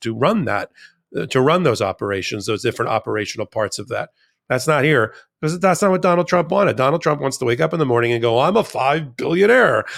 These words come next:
Let's go borrow money today. Get my guys on the phone." Um, I mean, that, that's fine until you get a New York Attorney General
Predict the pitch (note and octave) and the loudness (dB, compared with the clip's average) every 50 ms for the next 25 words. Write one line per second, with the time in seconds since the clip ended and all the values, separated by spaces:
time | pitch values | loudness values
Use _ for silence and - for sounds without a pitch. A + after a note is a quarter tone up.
0 | - - - - - - - F3 D#3+ B2+ D3+ E3+ F#3 F#3 F3 F3+ G3 G3+ F3+ D3+ | -4 -2 -2 -2 0 2 2 2 4 4 4 4 6 4 4 4 4 4 4 2
1 | B2 - C3 B2 A#2+ A#2 G#2+ G2+ - - _ _ - F#3 G#3 F#3 F3+ F3 E3 F3 | 2 2 2 4 4 4 2 0 -4 -8 _ _ -4 -2 0 2 2 2 4 4
2 | E3 D#3+ D3 B2 C3+ A#2 A2 - - G#2+ F#2+ F2+ E2+ F2 _ _ _ _ C3 C3 | 2 2 2 0 -2 -2 -2 -4 -6 -6 -8 -8 -10 -14 _ _ _ _ -12 -12
3 | C3 C#3 _ _ _ _ _ _ - C#3 C#3 D3+ D#3+ D3 C3+ - - - - - | -12 -12 _ _ _ _ _ _ -6 -4 -4 -4 -4 -4 -6 -10 -14 -20 -20 -20
4 | - _ _ - B3 G3+ G3+ B3+ D4 - - - E3+ G#3+ A3+ C#4 D4 - - - | -20 _ _ -8 -2 0 2 2 2 0 -2 -4 0 0 0 0 0 -4 -8 -6
5 | - - A3+ B3 B3+ B3 G#3+ F#3+ E3+ D3+ D3+ - - - F3+ F3 F3 F3 F3 E3 | -2 0 2 4 4 4 2 2 0 -2 -4 -4 -2 0 2 2 2 2 0 -2
6 | D3 C#3+ D3 C#3 - C#3+ C#3 C#3 C3+ C3+ - - C3 B2 B2+ C3 C3+ C3+ - D3 | -2 -4 -6 -4 -4 -2 0 0 0 -2 -4 -8 -6 -4 -2 -2 -2 -2 -4 -8
7 | B2+ - B2 A#2 A#2 A2+ - A#2 G#2+ G#2 G#2+ A2 G#2+ G#2 G#2 A2+ - | -10 -6 -6 -6 -6 -4 -4 -4 -2 -2 -2 -2 -2 -4 -6 -8 -10